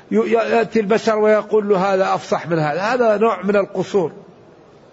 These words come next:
وبعدين كل من يطعن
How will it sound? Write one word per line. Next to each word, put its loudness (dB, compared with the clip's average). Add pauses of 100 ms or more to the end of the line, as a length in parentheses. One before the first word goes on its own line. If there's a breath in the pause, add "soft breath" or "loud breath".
(2000 loud breath)
وبعدين 0
كل 0
من 0
يطعن -2